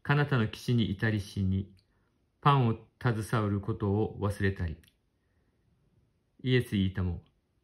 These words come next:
慎みてパリサイ人とサドカイ人とのパン種に心せよ。弟子たち互いに、「我らはパンを携えざりき」と語り合う。イエスこれを知りて言いたも、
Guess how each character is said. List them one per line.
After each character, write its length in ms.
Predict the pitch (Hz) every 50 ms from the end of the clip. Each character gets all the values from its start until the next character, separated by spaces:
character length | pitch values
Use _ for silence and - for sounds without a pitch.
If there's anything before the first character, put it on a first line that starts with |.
| _ _ _ _ _ _ _ _ _ _ _ _ _
慎 480 | - - - - - 135 131 - - 143
み 140 | 131 123 120
て 400 | - - 95 92 - - - _ _ _
パ 120 | - 127
リ 80 | 127 123
サ 160 | - - 123
イ 160 | 113 107 101
人 140 | 92 - 101
と 160 | - 107 98
サ 160 | 92 - 117
ド 100 | 101 113
カ 140 | 107 - 113
イ 80 | 107 98
人 220 | 95 92 - 104
と 120 | 95 - 107
の 200 | 101 92 76 - - _ _ _ _ _ _ _ _ _ _ _ _ _
パ 140 | - 113 110
ン 100 | 107 101
種 240 | 101 101 101 98 95
に 240 | 92 92 85 - -
心 320 | - - 95 104 101 95
せ 160 | 92 - -
よ。 60 | - - - - _ _ _ _ _ _ _ _ _ _ _ _ _ _ _ _ _ _ _ _ _ _ _ _ _ -
弟 120 | - 120
子 120 | - -
た 120 | - 123 123
ち 180 | - - 110
互 340 | 98 - 120 113 113 110 107
い 20 | 101
に、 280 | 104 101 95 - - - _ _ _ _ _ _ _ _ -
「我 240 | 120 127 127 120 117
ら 140 | 113 107 104
は 120 | 104 107
パ 160 | 107 - -
ン 120 | 123 117 110
を 80 | 104
携 480 | 101 - - 117 101 101 98 - 117 110
え 20 |
ざ 120 | 104 101 104
り 100 | 98 95
き」 260 | - - 101 82 - - _ -
と 80 | 127
語 120 | 123 - 113 - 95
り 100 | 92 95 -
合 40 |
う。 40 | 82 85 80 - _ _ _ _ _ _ _ _ _ _ _ _ _ _ -
イ 100 | - 127
エ 80 | 131 120
ス 140 | - - -
こ 100 | - 120
れ 80 | 117
を 80 | 117 117
知 160 | - - 113
り 100 | 104 107
て 140 | - 110 98
言 140 | - 98 101
い 80 | 98
た 100 | - 98
も、 320 | 92 92 87 80 82 101